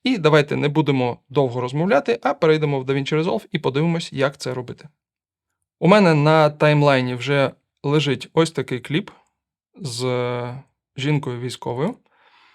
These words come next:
І для того, щоб заблюрити її обличчя, ми переходимо в розділ Color. Тут в розділі Color зробимо це двома способами. Перший безкоштовний.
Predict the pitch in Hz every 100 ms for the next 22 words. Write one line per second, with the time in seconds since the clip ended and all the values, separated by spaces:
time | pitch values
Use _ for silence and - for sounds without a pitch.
0 | _ _ _ - 240 226 151 151 175 165
1 | - 147 - - - 123 156 156 160 131
2 | 117 127 123 127 - 135 165 269 - 190
3 | 190 - 151 190 247 254 _ - 151 131
4 | 160 175 185 175 175 127 143 156 156 165
5 | - - 135 147 151 147 156 160 _ _
6 | _ _ _ _ - 127 156 147 _ _
7 | _ _ _ _ _ _ _ _ _ _
8 | _ _ - 247 202 147 143 170 139 127
9 | 123 131 131 208 - _ _ _ _ _
10 | _ _ 139 156 202 196 180 165 - _
11 | - 170 180 135 139 143 151 - 135 -
12 | 127 123 - - - 202 - 233 214 143
13 | 151 151 151 - 123 131 214